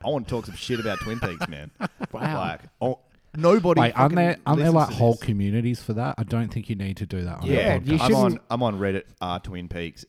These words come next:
Speaker 3: Of
Speaker 1: every
Speaker 3: course
Speaker 1: day.
Speaker 3: you are, 'cause it's the most hipster fucking place you could talk about it.
Speaker 1: No, it's the only place I can find people to talk about this shit.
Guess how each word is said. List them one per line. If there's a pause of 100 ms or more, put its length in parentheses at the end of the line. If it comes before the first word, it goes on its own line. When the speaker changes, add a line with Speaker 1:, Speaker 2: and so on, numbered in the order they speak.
Speaker 3:
Of
Speaker 1:
every
Speaker 3:
course
Speaker 1:
day.
Speaker 3:
you
are,
'cause
it's
the
most
hipster
fucking
place
you
could
talk
about
it.
Speaker 1:
No,
it's
the
only
place
I
can
find
people
to
talk
about
this
shit.